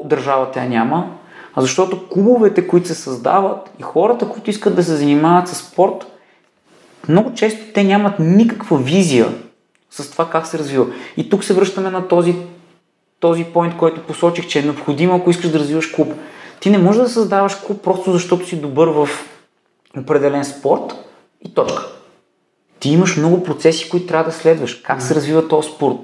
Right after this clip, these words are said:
спорт, как се намират нови хора, как заместваш текучеството, как се създава масов спорт. При нас най-малкият е на две години и осем месеца,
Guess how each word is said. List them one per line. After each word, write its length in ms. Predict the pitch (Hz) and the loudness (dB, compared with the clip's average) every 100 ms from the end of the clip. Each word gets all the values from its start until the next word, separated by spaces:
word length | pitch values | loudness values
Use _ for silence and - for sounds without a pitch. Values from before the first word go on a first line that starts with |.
| - | -14
спорт, 360 | - - 123 - | -18 -4 -4 -2
как 220 | - 131 | -6 -6
се 220 | - 143 143 - - | -2 -4 -4 -12 -2
намират 380 | 147 143 151 147 | 2 4 2 0
нови 160 | 143 | -2
хора, 360 | 143 - 131 117 - - | -2 -2 0 -2 -6 -10
как 180 | - 127 | -6 -4
заместваш 480 | 135 143 151 - - | -4 -2 -4 -6 -6
текучеството, 720 | - - 170 - - - - | -4 -2 -2 -4 -6 -6 -6
как 180 | - 123 | -8 -6
се 60 | |
създава 380 | - 143 143 160 | -8 -2 0 0
масов 360 | 147 156 170 - | 2 0 -2 -6
спорт. 260 | - 120 117 - - - | -2 -2 -2 -12 -14 -2
При 100 | 165 | 0
нас 240 | 190 190 | 0 0
най-малкият 560 | 175 170 160 156 151 139 | -2 0 0 0 -2 -4
е 20 | |
на 60 | |
две 140 | 120 143 | 0 2
години 360 | 151 143 147 | 2 -2 -2
и 40 | 139 | 0
осем 260 | 127 143 | 0 -2
месеца, 480 | 135 117 - - - | -4 -4 -4 -8 -8